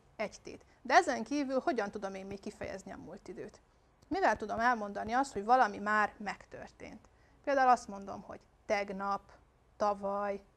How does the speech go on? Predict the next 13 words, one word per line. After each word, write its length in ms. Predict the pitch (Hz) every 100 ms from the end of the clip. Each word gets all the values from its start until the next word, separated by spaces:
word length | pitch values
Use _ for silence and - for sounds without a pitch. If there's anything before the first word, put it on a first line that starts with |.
| _ _ _ _ _ _ -
vagy 160 | 226
ha 180 | 269 226
jövőt 340 | 277 330 233 214
akarom 320 | - - 208
kifejezni, 600 | 330 - 262 247 233 226
akkor 300 | 285 - 262
ott 180 | 269 220
is 120 | 240
azt 180 | 233 208
mondhatom, 480 | 202 - 190 196 -
hogy 160 | -
holnap, 580 | - 220 220 208 208 208 - - _
jövőre, 800 | 202 214 202 196 196 196 202 202